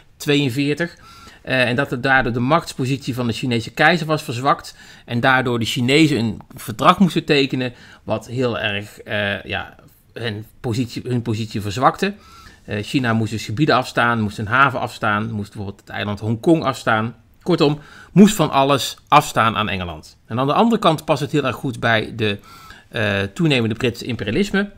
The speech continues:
omdat, eh, de Engelsen allerlei dingen krijgen. Hè. De Engelsen waren op zoek naar een afzetmarkt, waren op zoek naar een betere toegang voor de grondstoffen, eh, voor hun industrie. En, eh, daarom wilden ze graag ook een haven hebben,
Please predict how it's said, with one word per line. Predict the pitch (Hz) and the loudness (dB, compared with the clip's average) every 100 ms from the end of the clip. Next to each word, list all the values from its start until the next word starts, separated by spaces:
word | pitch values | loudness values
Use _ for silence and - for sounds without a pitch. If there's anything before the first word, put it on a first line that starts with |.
| - - - - - - - | -20 -20 -20 -20 -20 -16 -6
omdat, | 147 131 127 127 - - | -4 0 0 -2 -6 -6
eh, | 117 | -4
de | 107 101 101 | -4 -4 -4
Engelsen | 143 120 - | -4 -4 -4
allerlei | 123 110 98 | -2 -2 -2
dingen | 104 98 | -4 -6
krijgen. | - 135 135 185 214 233 | -4 2 4 4 2 2
Hè. | 151 170 | 0 -2
De | |
Engelsen | 107 113 - | -4 -6 -4
waren | 113 110 | -4 -2
op | 107 | -4
zoek | 127 117 | -6 -4
naar | 110 104 - - - - | -2 -2 -6 -20 -20 -18
een | - 98 | -8 -6
afzetmarkt, | - - - 185 165 170 - - 123 107 104 | 0 2 2 2 2 0 -4 -14 -14 -12 -10
waren | 104 95 | -4 -4
op | 101 | -4
zoek | 131 | -4
naar | 113 104 | -2 -2
een | 107 | 0
betere | 127 117 117 | -2 -2 -2
toegang | 180 139 117 | -2 0 -2
voor | 123 | -4
de | 107 | -4
grondstoffen, | - 226 214 - 190 - 175 - | 0 2 2 0 0 0 -2 -4
eh, | - 139 135 127 | -4 0 2 0
voor | 127 151 139 | 0 -2 0
hun | 131 | 0
industrie. | 143 135 - 147 147 - - - - | -2 -4 -2 -2 -2 -8 -20 -20 -10
En, | 147 135 131 127 - | -2 0 0 -2 -4
eh, | 120 110 | -2 -2
daarom | 107 127 127 | 2 4 4
wilden | 120 117 | 0 -2
ze | 107 | -4
graag | - 101 104 | 0 -2 -2
ook | 113 | -6
een | 104 | -6
haven | 95 139 156 131 | 2 4 4 2
hebben, | 120 117 139 | 0 0 -2